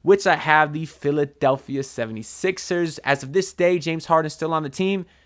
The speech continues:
but he has yet to show up to practice, and I find it very hard to believe that he will, uh, still be on the roster <laughs> at some point.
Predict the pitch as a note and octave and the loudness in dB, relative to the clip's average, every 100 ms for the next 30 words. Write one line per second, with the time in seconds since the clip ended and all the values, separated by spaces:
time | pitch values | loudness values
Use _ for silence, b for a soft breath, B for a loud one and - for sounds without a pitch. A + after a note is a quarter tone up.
0 | b b - B2+ B2 C#3 - - C3 G#3 | b b -4 -2 0 -2 -2 -6 -6 -4
1 | C#3 A#2 B2 A#2+ A2+ B2 B2+ A#2 A2+ B2 | -2 -2 -6 -8 -8 -6 -6 -6 -4 -2
2 | A#2+ C3 A#2+ A#2 A#2+ B2+ A2+ A2 - - | -2 -4 -4 -4 -4 -4 -4 -8 -10 -10
3 | B2+ A#2+ B2+ A2+ G2 C2 _ _ _ _ | -6 -2 -2 -2 -6 -12 _ _ _ _
4 | - G2+ F2+ - _ - - C3+ C#3 C3 | -8 -6 -8 -12 _ -20 -4 0 0 0
5 | C3 A2 G2 F#2+ D#2 - - G2 - - | -2 -2 -6 -6 -8 -10 -12 -12 -12 -12
6 | A2 - A2 G#2 G2 E2+ | -10 -8 -8 -8 -10 -14